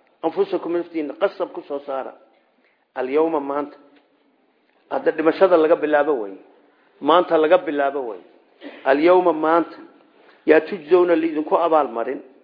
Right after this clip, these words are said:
Cadaabal huuni, dulli cadaab ah. Cadaab dulli ah. Bisababi maa shay sababtii kuntum aad ahaydeen.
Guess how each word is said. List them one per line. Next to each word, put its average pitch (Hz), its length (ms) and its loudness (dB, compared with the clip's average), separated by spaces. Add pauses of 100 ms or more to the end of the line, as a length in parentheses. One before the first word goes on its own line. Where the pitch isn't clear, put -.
(440)
Cadaabal 170 500 0
huuni, 180 240 -4 (140)
dulli 170 360 -6
cadaab 151 400 0 (120)
ah. - 40 -18 (400)
Cadaab 147 300 -6
dulli 151 260 -8
ah. 107 120 -16 (600)
Bisababi 170 460 -2
maa 175 180 -2
shay 165 200 -6
sababtii 165 400 -6
kuntum 151 340 -6
aad 143 160 -2
ahaydeen. 147 400 -4